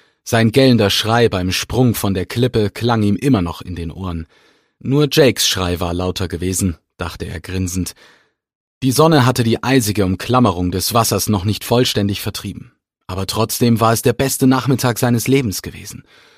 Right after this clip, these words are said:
Zusammen mit Jake und den anderen war das leicht.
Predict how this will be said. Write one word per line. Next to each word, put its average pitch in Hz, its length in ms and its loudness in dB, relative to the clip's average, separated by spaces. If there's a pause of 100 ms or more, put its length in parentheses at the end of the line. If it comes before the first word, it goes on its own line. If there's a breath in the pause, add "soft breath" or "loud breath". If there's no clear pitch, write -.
(260 soft breath)
Zusammen 110 440 0
mit 104 220 0
Jake 113 280 2
und 107 120 0
den 101 160 0
anderen 123 460 0
war 120 100 0
das 120 200 -2
leicht. 98 440 -6